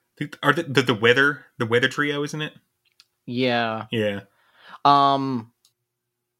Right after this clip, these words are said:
Speaker 2: I'm also not a huge fan of the Regis. I mean, I know they're, I like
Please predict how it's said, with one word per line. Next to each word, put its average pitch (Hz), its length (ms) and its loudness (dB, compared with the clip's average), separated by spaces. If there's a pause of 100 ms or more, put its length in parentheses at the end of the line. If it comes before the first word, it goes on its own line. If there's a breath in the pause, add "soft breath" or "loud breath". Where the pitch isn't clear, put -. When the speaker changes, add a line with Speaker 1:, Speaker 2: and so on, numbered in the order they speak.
(360)
Speaker 2:
I'm 175 160 6
also 175 320 2
not 156 220 4
a 151 80 0
huge 139 380 -4
fan 139 260 0
of 127 80 -2
the 113 80 -4
Regis. 120 600 -6 (1900)
I 135 80 2
mean, 139 160 2
I 131 100 4
know 135 180 2
they're, 127 260 -2 (260)
I 127 140 2
like 110 340 -6